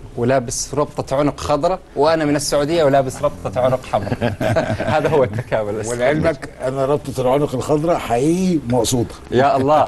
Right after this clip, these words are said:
Speaker 1: يلا صفقة له. <laughs>
Speaker 2: طيب، الرسائل الأخيرة، يعني هنا عبد الحميد الشورى بيقول: "أحد أولو-، أولويات الزيارة رؤية استراتيجية عميقة للمملكة، للمملكة، وإصرار من السعودية على حضور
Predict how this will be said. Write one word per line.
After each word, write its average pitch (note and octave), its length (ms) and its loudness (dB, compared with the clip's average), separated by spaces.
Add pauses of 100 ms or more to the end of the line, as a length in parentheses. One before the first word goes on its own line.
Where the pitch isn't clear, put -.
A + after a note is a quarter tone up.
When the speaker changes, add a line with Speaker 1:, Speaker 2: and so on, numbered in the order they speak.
Speaker 1:
يلا C3+ 300 2
صفقة C#3 340 2
له. C#3 100 2
<laughs> A#2+ 320 -2 (1120)
Speaker 2:
طيب، D#3 280 0
الرسائل D3 680 2
الأخيرة، F3 800 2
يعني C#3 600 0
هنا D3 180 -2
عبد A#2 160 0
الحميد C3+ 280 -4
الشورى C#3+ 340 0
بيقول: C#3 220 0
"أحد C3 260 -4
أولو-، A#2+ 420 -2
أولويات A#2+ 520 0
الزيارة B2 580 2
رؤية B2+ 300 2
استراتيجية A2 640 0
عميقة A#2 440 0
للمملكة، A2 760 0
للمملكة، A#2 640 0 (340)
وإصرار B2+ 520 2
من A#2+ 140 -6
السعودية A#2 840 0 (360)
على B2 560 2 (280)
حضور B2 640 2